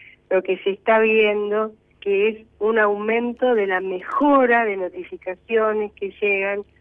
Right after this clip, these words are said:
a los diferentes lugares de estadística, ¿no? De estadística, ya sea en Nación como en los diferentes programas.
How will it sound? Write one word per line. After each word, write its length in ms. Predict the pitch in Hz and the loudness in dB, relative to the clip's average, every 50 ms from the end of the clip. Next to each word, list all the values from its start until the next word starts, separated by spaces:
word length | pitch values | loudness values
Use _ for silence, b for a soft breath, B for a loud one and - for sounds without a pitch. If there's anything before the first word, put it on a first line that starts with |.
| b b - | b b -8
a 80 | - | -4
los 160 | 185 185 185 190 | -2 -2 -2 -2
diferentes 720 | 190 180 - 190 185 185 185 190 190 190 196 202 196 - | -4 -4 -2 -2 -2 0 -2 -2 -2 -2 -4 -4 -4 -4
lugares 400 | 185 185 180 185 190 185 185 180 | -4 -4 -2 0 0 0 -2 -2
de 80 | 180 175 | -4 -8
estadística, 600 | - - 185 185 185 185 170 - - - 170 165 | -8 -4 -2 0 0 0 -2 -4 -8 -6 -6 -4
¿no? 200 | 170 180 196 196 | -2 0 0 2
De 100 | 190 190 | 2 0
estadística, 640 | 180 - 208 208 208 196 - - 190 - - 165 165 B B B B B B B _ - | 0 2 2 2 2 0 -2 -6 -8 -6 -6 -8 -8 B B B B B B B _ 0
ya 160 | - 196 190 196 | 2 2 2 2
sea 420 | - 214 202 196 190 185 180 180 175 | 2 2 2 4 4 4 4 2 0
en 220 | - 185 180 190 | 0 0 0 0
Nación 500 | 190 196 190 196 - 214 202 202 208 208 | 0 0 -2 -2 0 2 4 4 4 2
como 220 | 202 208 196 196 185 | 0 -2 -2 0 0
en 60 | 180 | -2
los 100 | 175 170 | -2 -4
diferentes 540 | 175 165 - - 180 185 180 180 175 170 - | -6 -6 -4 -2 0 0 0 0 -2 -6 -8
programas. 640 | _ - 170 160 160 143 151 151 151 160 170 165 | _ -4 -2 0 0 0 0 -2 -4 -6 -10 -12